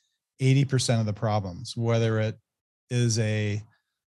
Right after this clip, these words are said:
owner who doesn't understand, who likes to complain, doesn't like to keep their property maintained,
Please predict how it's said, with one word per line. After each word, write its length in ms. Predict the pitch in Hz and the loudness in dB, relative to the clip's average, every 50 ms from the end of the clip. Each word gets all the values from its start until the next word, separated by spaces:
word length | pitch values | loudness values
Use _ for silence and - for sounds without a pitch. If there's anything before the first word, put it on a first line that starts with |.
| _ - | _ 0
owner 420 | 147 151 156 156 156 151 151 147 135 | 2 4 6 6 6 6 6 6 4
who 140 | 127 120 110 | 4 4 4
doesn't 240 | 120 113 98 110 | 2 0 -2 -2
understand, 840 | 110 107 104 101 - - 156 147 147 147 143 143 143 139 139 135 131 | -2 -2 -2 -4 -2 0 2 4 4 4 4 4 4 4 4 2 0
who 100 | 127 110 | -2 -4
likes 200 | 104 104 104 - | -6 -6 -6 -8
to 100 | - - | -10 -12
complain, 800 | - - 101 101 - - 147 147 147 147 147 143 143 143 143 139 127 | -10 -10 -10 -10 -6 -4 -2 0 2 2 2 4 4 4 2 2 2
doesn't 240 | - 104 92 117 | 0 -2 -4 -2
like 140 | 107 104 101 | -4 -4 -4
to 60 | - | -6
keep 160 | - - 110 - | -8 -8 -8 -8
their 80 | 101 | -8
property 440 | 90 - 139 135 135 131 131 139 131 | -8 -2 0 0 2 2 0 0 0
maintained, 800 | 131 131 127 127 127 127 135 131 131 131 131 127 127 127 127 | 2 2 2 2 0 0 0 0 2 2 2 2 2 2 0